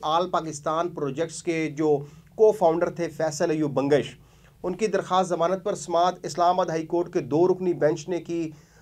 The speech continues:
ज़मानत क्यों ना मिली, क्या वजूहात हुई, केस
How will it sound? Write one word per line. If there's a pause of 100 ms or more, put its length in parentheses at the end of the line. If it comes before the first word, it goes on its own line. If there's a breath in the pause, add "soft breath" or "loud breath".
(120)
ज़मानत
क्यों
ना
मिली,
क्या
वजूहात
हुई, (160)
केस